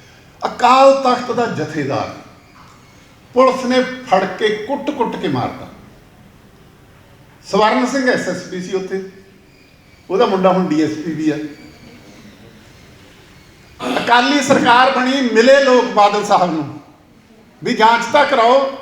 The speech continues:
ਉਹ ਕਹਿੰਦੇ, "ਜੀ, ਸੀ ਬੀ ਆਈ ਦੀ ਤਾਂ ਗੱਲ ਛੱਡੋ, ਪੁਲਿਸ ਅਫਸਰ ਜੀ ਤੋਂ ਕਹੋਗੇ ਆਪਾਂ ਜਾਂਚ ਕਰਾ ਦਿੰਦੇ ਹਾਂ।" ਐਮ ਡੀ ਤਿਵਾੜੀ ਸੀ, ਉਹ ਮਸ਼ਹੂਰ ਸੀ,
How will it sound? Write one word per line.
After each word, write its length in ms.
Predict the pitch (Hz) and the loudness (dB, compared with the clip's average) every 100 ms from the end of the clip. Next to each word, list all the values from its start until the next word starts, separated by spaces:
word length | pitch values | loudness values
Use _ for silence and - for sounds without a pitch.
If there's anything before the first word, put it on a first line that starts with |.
| - - _ _ - _ _ _ _ _ _ _ _ _ _ _ - | -18 -20 _ _ -20 _ _ _ _ _ _ _ _ _ _ _ -2
ਉਹ 220 | 294 311 | 0 2
ਕਹਿੰਦੇ, 240 | 302 330 | 0 0
"ਜੀ, 380 | 320 320 302 - - | 0 0 0 -4 -12
ਸੀ 240 | - 233 247 | -8 -4 0
ਬੀ 100 | 285 | 0
ਆਈ 120 | 269 | 0
ਦੀ 140 | 277 | 0
ਤਾਂ 120 | 254 | 0
ਗੱਲ 220 | 247 214 185 | 2 2 0
ਛੱਡੋ, 420 | 156 208 185 - - - - - - | -2 0 0 -2 -12 -20 -20 -20 -2
ਪੁਲਿਸ 280 | 330 349 302 | 4 4 4
ਅਫਸਰ 280 | 320 - 320 | 0 0 -2
ਜੀ 100 | 269 | -2
ਤੋਂ 180 | 339 339 | 0 2
ਕਹੋਗੇ 340 | 277 262 269 | 4 4 4
ਆਪਾਂ 240 | 262 269 | 4 2
ਜਾਂਚ 220 | 240 226 214 | 0 0 -2
ਕਰਾ 220 | - 143 | -2 -2
ਦਿੰਦੇ 260 | 123 113 | -2 -6
ਹਾਂ।" 60 | 110 - - - _ - _ _ _ _ - - | -10 -14 -20 -20 _ -20 _ _ _ _ -20 -4
ਐਮ 220 | 220 240 | -2 0
ਡੀ 100 | 262 | -2
ਤਿਵਾੜੀ 500 | 240 247 190 190 247 | 0 4 4 4 0
ਸੀ, 140 | - 254 | -4 -4
ਉਹ 180 | 311 | -4
ਮਸ਼ਹੂਰ 380 | 294 294 247 190 | -4 -4 -2 -2
ਸੀ, 380 | - 175 214 - | -2 -6 -8 -10